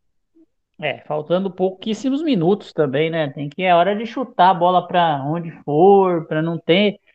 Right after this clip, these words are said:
é, não ter que, que arriscar nada, né? Não, não pode fazer falta ali perto, porque s-, sempre falta ali, é um Deus nos acuda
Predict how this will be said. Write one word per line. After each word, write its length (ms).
é, 320
não 220
ter 220
que, 600
que 160
arriscar 540
nada, 400
né? 220
Não, 160
não 240
pode 260
fazer 220
falta 400
ali 120
perto, 440
porque 480
s-, 340
sempre 500
falta 380
ali, 180
é 100
um 280
Deus 260
nos 220
acuda 460